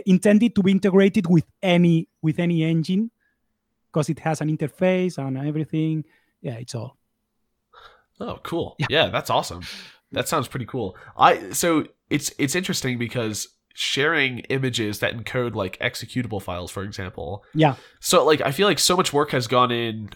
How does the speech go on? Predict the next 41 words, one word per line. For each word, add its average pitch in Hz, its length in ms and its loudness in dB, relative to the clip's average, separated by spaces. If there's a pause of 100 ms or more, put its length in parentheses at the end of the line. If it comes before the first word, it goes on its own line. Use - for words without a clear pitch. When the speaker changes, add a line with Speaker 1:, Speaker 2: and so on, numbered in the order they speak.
(120)
Speaker 2:
on 110 200 -4
every 127 200 -2
chat 117 300 -2
program 104 540 -6
to 123 100 -4
share 120 400 0
images 147 480 -6
easily 180 340 -6
because 135 240 -6
people 139 240 -6
do 123 220 -2
that 117 160 0
a - 40 -4
lot 104 200 -2
of 95 80 -10
the 95 80 -12
time. 107 500 -6 (140)
Speaker 1:
I 143 100 0
know. 123 320 -4
Speaker 2:
But 120 320 0 (100)
sharing 175 440 2
other 147 200 2
things 127 220 -2
isn't 123 240 -4
as 117 160 -4
easy, 120 300 -4
so 123 140 -6
it'd 123 100 -4
be 135 100 -6
coo-, - 260 -6
it'd 127 140 -6
be 127 80 -4
cool 156 280 -2
to 117 220 0 (120)
use 127 420 -6
that 117 300 2
as, 104 200 -4
as 120 200 -6
a 117 40 -8
way 107 220 -6
to 107 100 -4